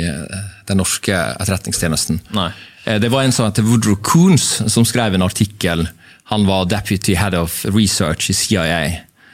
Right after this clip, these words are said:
Speaker 1: Eh, og den artikkelen har jeg brukt i boka mi. Eh, han er vel den første, så vidt jeg vet, som brakte dette induks-, induksjonsproblemet er jo et av de eldste i, i filosofien.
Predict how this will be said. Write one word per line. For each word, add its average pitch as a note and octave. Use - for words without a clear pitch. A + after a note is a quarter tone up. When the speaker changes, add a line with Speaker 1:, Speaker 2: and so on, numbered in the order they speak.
Speaker 1:
Eh, -
og C#2
den F#2
artikkelen F#2
har F2
jeg E2+
brukt -
i F#2+
boka F#2
mi. E2
Eh, -
han A2
er G2+
vel G#2
den F#2+
første, -
så -
vidt G#2+
jeg G2+
vet, F2+
som F#2+
brakte -
dette F2+
induks-, F2+
induksjonsproblemet B2
er C3+
jo F#2+
et F2
av F2
de F2
eldste -
i, F2
i A2+
filosofien. G#2